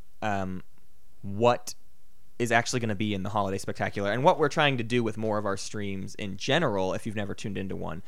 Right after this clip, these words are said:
And to do that, I wanna take a step back. We've talked before about, like, why and how we started the show. We're not doing that right now, but I did wanna talk about, like,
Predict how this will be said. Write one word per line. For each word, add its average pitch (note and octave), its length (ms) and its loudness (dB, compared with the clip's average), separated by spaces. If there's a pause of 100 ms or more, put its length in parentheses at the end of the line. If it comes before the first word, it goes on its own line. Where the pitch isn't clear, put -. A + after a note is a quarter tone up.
(200)
And C#3+ 100 0
to D#3+ 60 0
do C4 220 6
that, G#3 240 10
I D#3+ 40 6
wanna D#3+ 180 6
take D3+ 160 0
a - 20 -4
step - 280 0
back. G#2 320 0 (420)
We've C#4 200 4
talked F3 380 6
before B2+ 360 8
about, A2+ 200 8
like, G2+ 180 2
why A2 360 6
and G#2+ 120 2
how G2+ 160 0
we G2 80 0
started G2 280 -2
the F#2 60 -6
show. - 220 -2
We're A2 80 -4
not D#3+ 160 6
doing D#3+ 180 8
that A#2 180 6
right G2+ 140 2
now, F#2 260 0 (180)
but C3+ 80 6
I C#3 60 10
did G3+ 120 4
wanna G3 140 0
talk D3 240 4
about, A2+ 260 4
like, G2+ 240 0